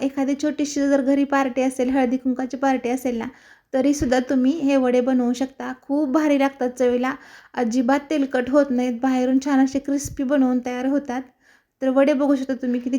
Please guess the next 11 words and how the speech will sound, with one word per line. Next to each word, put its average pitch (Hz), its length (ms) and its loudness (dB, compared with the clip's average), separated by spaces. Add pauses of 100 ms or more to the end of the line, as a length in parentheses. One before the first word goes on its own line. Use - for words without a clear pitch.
छान 262 260 4
असे, 262 180 0
अजिबात 254 480 -2
तेलकट 247 300 -2
झालेले 240 300 -2
नाही 226 200 -2
आहेत. 254 120 -6 (1500)
सॉससोबत 294 800 2
अप्रतिम 277 540 0
असे 277 220 0
लागतात. 277 380 -4